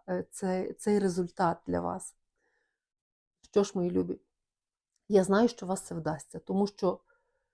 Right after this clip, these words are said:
людей землі не м-, ну, вони повільні, вони люди консервативні,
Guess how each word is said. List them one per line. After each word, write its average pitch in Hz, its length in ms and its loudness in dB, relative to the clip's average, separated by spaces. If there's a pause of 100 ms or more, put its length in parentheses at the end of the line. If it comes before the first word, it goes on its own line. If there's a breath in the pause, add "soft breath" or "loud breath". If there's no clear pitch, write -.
(260)
людей 214 380 10
землі 202 800 4
не 196 220 2
м-, 208 260 0
ну, 220 480 2 (680)
вони 208 280 6
повільні, 185 680 4
вони 202 460 2 (1160)
люди 175 220 4
консервативні, 170 1040 0